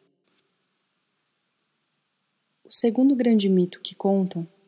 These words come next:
é a ideia de que para obter uma renda que nos permita viver no sítio,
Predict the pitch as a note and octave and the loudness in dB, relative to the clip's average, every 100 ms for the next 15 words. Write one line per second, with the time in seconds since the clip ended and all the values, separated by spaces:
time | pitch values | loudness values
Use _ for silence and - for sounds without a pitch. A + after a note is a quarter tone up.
0 | - G3 G3 F#3+ F#3+ G3+ F#3+ - F#3+ G#3+ | -6 -2 0 0 0 0 -2 -6 -8 -4
1 | A3 A3+ - F#3+ E3+ F#3 G3 F3+ F#3 D#3+ | -2 -4 -4 0 0 0 -2 0 0 2
2 | D#3 D#3 D#3 - F#3+ F#3+ - F#3 A3+ B3+ | -2 -6 -8 -2 0 0 0 0 0 -2
3 | G#3 F#3 F3+ E3 D#3+ - E3 - | -2 0 0 0 0 0 -2 -8